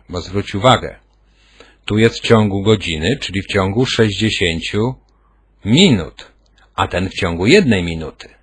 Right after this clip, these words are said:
Czyli tutaj bardzo wolny ślimak, a tutaj ślimak super fast, bo już sto dwadzieścia milimetrów na minutę przeby-, przebył. No a teraz na przykład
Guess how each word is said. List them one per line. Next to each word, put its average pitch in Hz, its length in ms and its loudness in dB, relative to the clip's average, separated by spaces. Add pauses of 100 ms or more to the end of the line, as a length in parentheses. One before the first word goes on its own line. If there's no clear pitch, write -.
(100)
Czyli 85 180 -10
tutaj 104 460 0 (500)
bardzo 180 680 4
wolny 202 380 4
ślimak, 226 640 2
a - 140 -4
tutaj 87 380 -2
ślimak 180 540 0
super 139 420 0
fast, - 440 -2 (800)
bo 82 120 -4
już 107 180 -4
sto 120 180 2
dwadzieścia 113 500 0
milimetrów 92 600 -4
na 98 100 -2
minutę 85 400 -6
przeby-, - 460 -12
przebył. - 420 -10 (800)
No 214 100 2
a 226 80 4
teraz 180 280 0
na 156 60 0
przykład - 320 -2